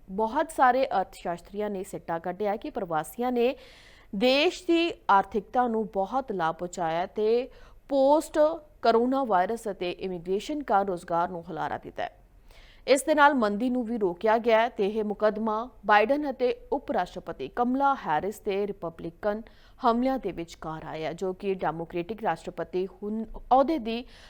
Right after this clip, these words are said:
ਸੰਭਾਵਿਤ ਉਮੀਦਵਾਰ ਹੈ। ਰਿਪਬਲਿਕਨ ਨੇਤਾ ਨੇ ਸ਼ੁਰੂ ਤੋਂ ਹੀ ਇਮੀਗ੍ਰੇਸ਼ਨ ਦੇ ਮੁੱਦੇ ਤੇ ਬਾਈਡਨ ਅਤੇ ਹੈਰਿਸ ਨੂੰ ਘੇਰਦੇ, ਅ, ਹੋਏ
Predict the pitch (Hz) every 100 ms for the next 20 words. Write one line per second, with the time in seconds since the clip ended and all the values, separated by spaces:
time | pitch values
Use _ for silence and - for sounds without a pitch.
0 | - 277 247 226 175 226 - 185 180 165
1 | - 143 - - - - 220 220 226 247
2 | 247 269 240 233 247 226 240 254 - 233
3 | 233 233 240 247 202 180 196 214 196 180
4 | 175 208 214 214 214 170 170 247 277 214
5 | 214 202 170 175 - 180 185 165 - 185
6 | 180 - - - - - - 220 226 247
7 | 240